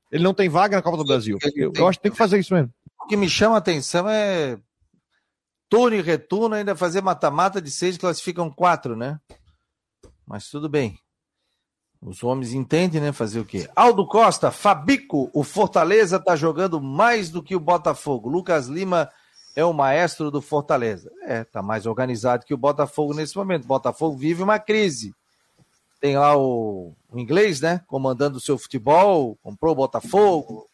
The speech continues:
Speaker 2: essa coisa toda, mas até agora tá feia a coisa com relação ao Botafogo, que tá na zona de rebaixamento.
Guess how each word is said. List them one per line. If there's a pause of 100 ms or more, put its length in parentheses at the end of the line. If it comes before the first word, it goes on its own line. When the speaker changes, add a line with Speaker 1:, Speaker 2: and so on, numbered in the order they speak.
(120)
Speaker 2:
essa
coisa
toda,
mas
até
agora (760)
tá
feia
a
coisa
com
relação
ao
Botafogo,
que
tá
na
zona
de
rebaixamento.